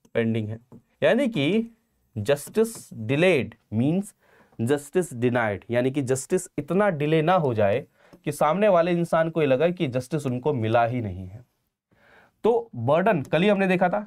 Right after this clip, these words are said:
कि सुप्रीम कोर्ट के ऊपर बहुत ज़्यादा क्या है, बर्डन है।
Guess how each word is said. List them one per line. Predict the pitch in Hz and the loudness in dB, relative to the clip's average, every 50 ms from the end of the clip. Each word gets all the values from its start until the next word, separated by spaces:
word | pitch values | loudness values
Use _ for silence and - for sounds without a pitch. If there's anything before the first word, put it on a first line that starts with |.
| - _ _ | -10 _ _
कि | - 143 | -6 -6
सुप्रीम | 143 - 147 - 180 196 190 | -4 -4 -4 -2 0 0 0
कोर्ट | 175 175 165 156 | 0 0 0 0
के | 170 | -2
ऊपर | 165 151 170 175 170 | -4 -2 0 0 0
बहुत | 143 139 135 151 151 143 | 0 0 0 0 0 2
ज़्यादा | 143 143 143 147 | 2 2 2 2
क्या | 135 143 135 | 0 0 0
है, | 143 156 | 0 0
बर्डन | 139 123 117 117 123 123 117 107 | 0 0 0 0 0 0 -2 -2
है। | 95 82 | -4 -6